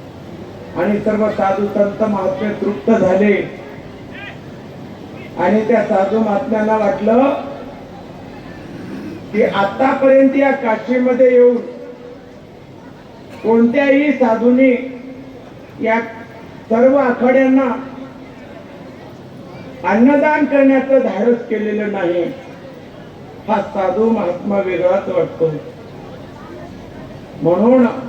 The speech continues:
त्या ठिकाणी असणारे सर्व साधू संत महंत मोठे आदराने महाराजांना जे आहे ते त्यांचा, त्यांचं वर्णन करू लागले.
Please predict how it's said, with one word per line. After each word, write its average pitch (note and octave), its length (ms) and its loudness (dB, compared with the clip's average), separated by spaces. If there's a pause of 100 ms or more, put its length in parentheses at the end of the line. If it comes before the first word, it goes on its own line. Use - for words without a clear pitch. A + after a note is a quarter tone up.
(1200)
त्या A3+ 180 2
ठिकाणी B3 480 4
असणारे A#3+ 520 6
सर्व A#3+ 340 4
साधू B3 400 2
संत A#3 360 0
महंत A#3 480 2 (1700)
मोठे G#3 280 2
आदराने B3 640 2
महाराजांना A#3+ 680 2
जे A3 100 -4
आहे G3+ 160 -2
ते G3+ 200 -6 (1200)
त्यांचा, F3+ 380 0 (360)
त्यांचं F3+ 280 0
वर्णन F#3 360 2
करू F#3+ 280 -2
लागले. E3+ 340 0